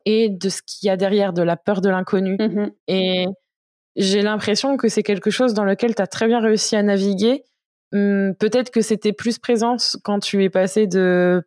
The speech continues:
Speaker 1: plein de petits produits à ce grand studio. J'ai, on, je sais, on en a parlé et je sentais que,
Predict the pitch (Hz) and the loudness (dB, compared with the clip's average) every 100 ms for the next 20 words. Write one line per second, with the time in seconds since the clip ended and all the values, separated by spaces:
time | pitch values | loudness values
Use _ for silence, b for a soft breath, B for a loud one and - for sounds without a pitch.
0 | - 208 214 - 208 214 190 - 196 214 | -2 0 0 0 -4 -2 -4 -2 0 2
1 | 220 - 180 175 175 180 - 214 175 190 | 2 2 0 0 2 0 0 -2 -2 -4
2 | - 190 233 254 202 - - 214 208 214 | -4 -2 2 2 0 0 0 2 2 2
3 | 285 247 190 180 214 214 262 208 196 214 | 2 0 0 0 0 2 2 2 0 -2
4 | 202 247 240 190 | -2 -2 2 2